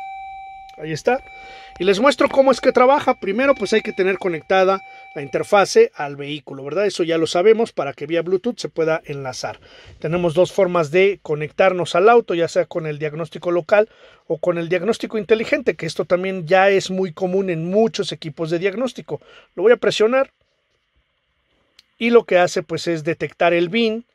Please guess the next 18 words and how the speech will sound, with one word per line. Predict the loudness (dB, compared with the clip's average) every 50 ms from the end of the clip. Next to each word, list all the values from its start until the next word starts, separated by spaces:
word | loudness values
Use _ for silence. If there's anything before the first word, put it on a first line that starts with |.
| _ _ _ _ _ _ _ _ _
y | -10 -8 -6 -6 -6 -4 -4 -6 -2
verificar | 0 0 0 0 -2 -6 -6 0 2 4 4 4 2
si | -2 -6 -6 -4 -4
es | -4 -4 -4
posible | -6 -6 -6 -4 -6 -8 -4 -2 0 0 0
hacer | 0 -2 -2 -4 -2 0 0
la | 0 -2
comunicación | -2 -4 -8 -8 -8 -8 -4 -4 -2 -2 -2 -2 -2
con | -2 -2 -2 2
el | 4 4
auto | 4 4 2 -2 -2
de | -2
manera | -2 -4 -4 -4 -4 -4 -4
automática. | -4 -4 -6 -8 -8 -8 -6 -6 -6 -6 -8 -12 -20 -20 _ _ _ _ _ _ _ _
Acá | -12 -6 -2 0
en | 0 0
pantalla | 0 -2 -2 0 0 0 2 2 0
nos, | 0 -2 -4 -6 -10